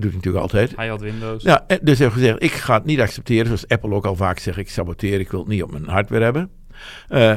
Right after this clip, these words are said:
Speaker 1: dus dan word je door de monopoly drive van die hele grote vendors die heel veel geld hebben en heel veel macht, die blokkeren steeds innovat-, innovatie. Dus Netscape, of in dit stuk Microsoft zegt, eh,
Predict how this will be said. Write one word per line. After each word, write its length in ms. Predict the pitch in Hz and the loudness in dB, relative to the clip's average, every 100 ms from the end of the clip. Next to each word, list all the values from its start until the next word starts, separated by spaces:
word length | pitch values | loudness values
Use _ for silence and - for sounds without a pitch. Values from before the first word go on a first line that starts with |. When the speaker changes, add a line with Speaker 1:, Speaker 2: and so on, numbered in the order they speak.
| - | 4
Speaker 1:
dus 220 | 156 143 | 4 4
dan 200 | 120 113 | 2 2
word 180 | 139 139 | 2 2
je 100 | 107 | 0
door 160 | 107 110 | 2 2
de 60 | |
monopoly 640 | 92 92 120 160 127 104 87 | 4 2 2 2 2 0 -2
drive 640 | - 87 98 185 - - | -4 -2 0 -2 -4 -12
van 200 | - 120 | -10 -6
die 140 | 110 87 | -6 -4
hele 280 | 143 202 117 | -2 -2 0
grote 280 | 113 110 | -2 -4
vendors 420 | 92 113 92 85 - | -2 -2 -2 -6 -6
die 120 | 92 | 0
heel 140 | 135 | 0
veel 120 | 92 | 0
geld 280 | 82 127 139 | -2 -2 -2
hebben 260 | 101 82 80 | -2 -4 -4
en 60 | |
heel 120 | 101 90 | -4 -4
veel 120 | 82 | -4
macht, 500 | 85 107 147 - - - - - - | -2 0 0 -6 -14 -16 -16 -16 -8
die 120 | - 123 | -2 2
blokkeren 500 | 120 - - 160 120 | 2 2 2 2 2
steeds 260 | 131 131 | 2 0
innovat-, 360 | - 120 107 - | -2 -6 -6 -6
innovatie. 640 | - 110 90 65 - - - - | -4 -2 -2 -6 -10 -16 -14 -2
Dus 220 | 123 107 | -2 0
Netscape, 600 | 147 156 - 101 80 - | 0 0 0 0 0 -2
of 140 | 117 | -2
in 160 | 117 117 | 0 0
dit 120 | 135 | 0
stuk 200 | - 87 | 0 -2
Microsoft 520 | 107 131 - - 95 - | 2 2 2 0 0 0
zegt, 320 | - - | -4 -6
eh, 120 | - | -8